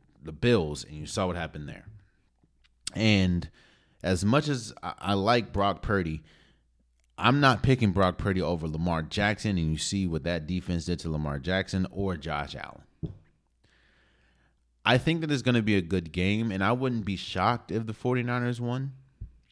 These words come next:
but I'm gonna go with the Kansas City Chiefs. I think the Kansas City Chiefs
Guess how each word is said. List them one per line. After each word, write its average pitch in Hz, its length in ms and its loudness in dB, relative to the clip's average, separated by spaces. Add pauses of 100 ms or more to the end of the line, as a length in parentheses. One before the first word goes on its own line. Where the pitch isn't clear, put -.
(440)
but 107 100 6
I'm 117 140 8
gonna 110 160 10
go 92 140 8
with 85 120 4
the - 60 -10
Kansas 78 240 -2
City 71 180 -12
Chiefs. - 380 -16 (720)
I 98 80 0
think 107 240 2
the 85 60 -2
Kansas 90 300 4
City 82 180 0
Chiefs - 800 -6